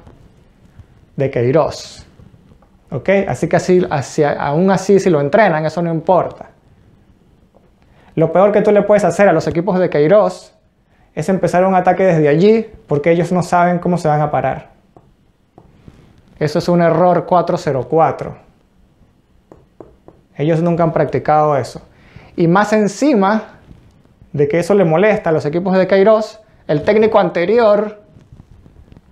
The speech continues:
que era Pekerman, él nunca utilizaba esas zonas. Entonces todos los jugadores que estaban antes con Pekerman y que ahora están en este equipo,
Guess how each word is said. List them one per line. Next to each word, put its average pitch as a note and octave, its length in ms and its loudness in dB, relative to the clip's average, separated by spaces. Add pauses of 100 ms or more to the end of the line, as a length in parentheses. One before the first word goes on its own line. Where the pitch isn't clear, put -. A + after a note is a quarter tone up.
(680)
que D3 100 -2
era D#3 240 0
Pekerman, G3+ 680 0 (1500)
él E3 240 2
nunca G3 280 2
utilizaba F3 540 2
esas E3 220 -2
zonas. C3 640 -4 (4000)
Entonces F#3 440 -2
todos A#3 200 2
los A3 100 2
jugadores F3+ 420 4
que D3+ 80 -4
estaban F#3 360 0
antes G#3 260 -4
con E3 200 -6
Pekerman E3+ 460 0
y D3 60 -4
que D3 80 -4
ahora E3+ 200 2
están F#3+ 240 0
en F#3 80 0
este F3+ 180 0
equipo, G#3 520 0